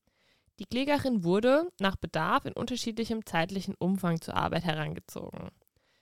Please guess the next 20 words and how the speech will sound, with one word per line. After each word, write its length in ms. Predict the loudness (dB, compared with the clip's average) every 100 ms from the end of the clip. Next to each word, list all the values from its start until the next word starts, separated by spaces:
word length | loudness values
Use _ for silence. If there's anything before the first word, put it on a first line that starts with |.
| _
Nachdem 360 | -10 -4 0 0
sich 160 | 0 -2
der 160 | -2
Umfang 320 | -2 0 0
des 180 | 0 -4
Abrufs 500 | 0 0 0 -6 -4
ihrer 220 | -4 -2
Arbeitsleistung 720 | 0 2 0 -2 -2 -2 -4 -6
ab 220 | -6 -2
dem 120 | -2
Jahr 220 | 0 -2
zwanzig 380 | -4 -6 -4 -6 -8
zwanzig 580 | -4 -4 -4 -2 -4 -4
im 160 | -6 -4
Vergleich 360 | 0 0 -2
zu 120 | -4 -6
den 180 | -4
vorangegangenen 880 | -4 -2 -2 2 2 2 0 2 0
Jahren 320 | 0 0 -2
verringerte, 800 | -4 -4 -2 -2 -2 -2 -2 -4